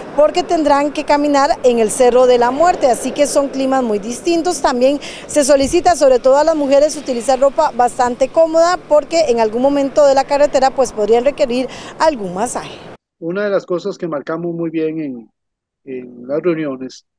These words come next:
Speaker 2: y que siempre se ha hecho en Romería Cotobruz durante la trayectoria es que, bueno, los hombres duermen aparte de las mujeres.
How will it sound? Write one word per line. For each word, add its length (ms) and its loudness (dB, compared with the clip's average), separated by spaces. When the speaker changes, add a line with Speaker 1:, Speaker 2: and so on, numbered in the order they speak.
Speaker 2:
y 160 -12
que 120 -6
siempre 360 -8
se 180 -4
ha 340 -4
hecho 320 -2
en 60 -6
Romería 400 -6
Cotobruz 640 -6
durante 360 -10
la 120 -4
trayectoria 760 -2
es 320 -2
que, 400 0
bueno, 240 -10
los 160 -12
hombres 280 -2
duermen 320 0
aparte 420 -4
de 80 -4
las 100 -6
mujeres. 500 -14